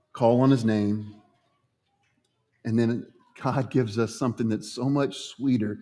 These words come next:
so much more important, so much exponentially, infinitely more valuable than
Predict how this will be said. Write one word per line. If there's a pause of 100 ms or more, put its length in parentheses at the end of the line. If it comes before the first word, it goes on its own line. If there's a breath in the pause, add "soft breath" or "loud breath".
(180 soft breath)
so
much
more
important,
so
much (800 soft breath)
exponentially,
infinitely
more
valuable
than